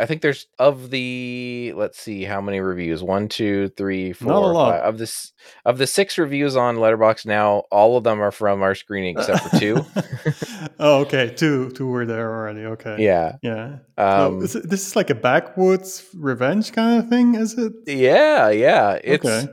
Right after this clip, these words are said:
Speaker 1: shot on video,
Speaker 2: Hmm.
Speaker 1: and I think the director, Roger Czar, uh, made
Speaker 2: Zadar?
Speaker 1: one other movie.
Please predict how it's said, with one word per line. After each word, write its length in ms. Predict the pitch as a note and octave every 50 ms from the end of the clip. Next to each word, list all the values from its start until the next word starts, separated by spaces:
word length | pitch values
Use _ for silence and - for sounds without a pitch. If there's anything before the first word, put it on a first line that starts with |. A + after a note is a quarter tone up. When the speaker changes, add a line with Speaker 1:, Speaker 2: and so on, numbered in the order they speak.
| -
Speaker 1:
shot 380 | - - - - C3 B2 C3+ D3
on 220 | E3 E3 F3 F3+
video, 580 | D3 C3+ B2+ C3 C3 C3 C3 C3 C3 C3 C3 C3
Speaker 2:
Hmm. 280 | C#3 C3+ A#2 A2 A2 -
Speaker 1:
and 680 | - G2 G#2+ G#2+ G#2 G#2 G#2 G#2 G#2 G#2 G#2 G#2 G#2 - - _
I 100 | - G#2+ G#2+
think 240 | - C3+ C#3+ D3+ -
the 60 | C#3+
director, 460 | A#2+ A#2+ A2 A2+ B2+ - - B2+ A2
Roger 440 | G2 F2+ F#2 F2+ F#2+ G2+ - G#2+ G#2
Czar, 720 | G2 F#2+ F#2+ F#2+ F2+ F2 F2+ F2+ F2 E2+ E2+ E2 E2 - _ _ - _ _ _ _
uh, 580 | - F2+ F2 F2 F2 F2 F2 E2+ E2+ E2+ E2+ D2 - -
made 180 | F2+ - - B2+
Speaker 2:
Zadar? 200 | B2+ D3 F#3 G2+
Speaker 1:
one 120 | G#2+ G#2
other 180 | G2+ G2 G2 F#2+
movie. 540 | F#2 F#2+ G2 F#2 E2+ E2+ E2 D#2 D2+ D#2 F#2+